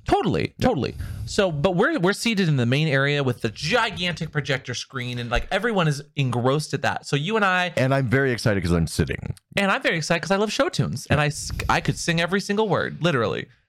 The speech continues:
Speaker 1: So we're sitting side by side. I, like, I have my hand on Daddy. He has his hand on me. We're just having a nice, like, yeah, not romantic, but, like,
Speaker 2: It was
Speaker 1: it's
Speaker 2: romantic. What are you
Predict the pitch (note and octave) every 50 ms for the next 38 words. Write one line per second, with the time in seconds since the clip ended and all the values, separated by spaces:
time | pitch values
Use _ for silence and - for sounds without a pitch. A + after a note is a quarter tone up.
0 | _ _ _ _ - - G#3 F3+ E3+ D#3+ D#3 G3 G3+ - - G#3+ G3 G3 F#3+ -
1 | F#3+ G3 F#3 F#3 F3 D3 D#3+ F3 E3 D#3+ D#3 - - C#3 D3+ D#3 D3 B2 A#2 A#2
2 | B2+ D#3+ D#3+ D#3 D3+ D#3 D3 D3 D3 C#3+ C#3 C#3+ C#3+ C#3 C3 C#3+ A#2+ A2+ - G#2
3 | G2+ - A#2 A2 G2+ G2+ A2 B2+ C3+ C#3 D#3 D#3 - A3 G#3+ F#3 F#3 F#3 F3+ D#3+
4 | D#3 D3+ - C#3 B2+ B2 - - _ _ _ _ _ _ _ _ _ - G#3+ A3
5 | F3+ - - G3 A3 G#3+ - - - G#2 G2 - - A2+ A2+ A2+ A2 G#2 G2+ G#2+
6 | - D3 D3+ - F#3 F#3 - F#4 F#4+ A4 A4 A#4+ A4+ F#4+ F#4+ F4+ - B3 - -
7 | - D#4 D#4 C4+ C#4 C#4